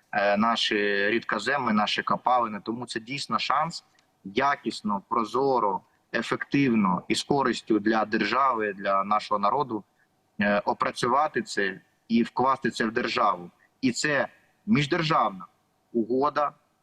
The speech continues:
все абсолютно прозоро, бо, на жаль,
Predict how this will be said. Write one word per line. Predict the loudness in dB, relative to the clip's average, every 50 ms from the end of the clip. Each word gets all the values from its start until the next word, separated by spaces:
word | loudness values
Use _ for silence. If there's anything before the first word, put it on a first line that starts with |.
| _ _
все | -8 -4 -2 -2 -2
абсолютно | -4 -4 -2 0 2 2 2 0 -2 -6 -6 -4 -2
прозоро, | -2 -2 0 0 0 2 2 2 2 2 0 -2 -6 _ _ _ _ _ _ -4
бо, | 0 2 4 6 6 6 6 4 2 2 2
на | 0 0 0
жаль, | 0 0 0 0 0 -2